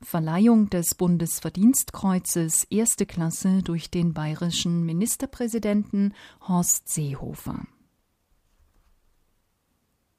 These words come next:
Weiter im Text. Dina hat sich schon in vielen Ländern engagiert und behinderte Frauen und Männer ermutigt,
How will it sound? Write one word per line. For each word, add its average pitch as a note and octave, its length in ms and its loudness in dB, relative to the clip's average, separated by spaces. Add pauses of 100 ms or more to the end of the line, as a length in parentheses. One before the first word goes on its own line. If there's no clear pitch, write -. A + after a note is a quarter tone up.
(920)
Weiter D3 520 -8
im F#3+ 180 0
Text. - 540 -12 (1900)
Dina A#3 480 4
hat F#3+ 180 -2
sich - 380 -4
schon E3+ 200 -2
in E3 160 -2
vielen A3 520 6
Ländern E3 420 2
engagiert E3 800 -2
und E3 280 -4
behinderte A#3+ 480 2
Frauen G#3 520 2
und E3 300 -2
Männer F#3 400 2
ermutigt, G#3 720 0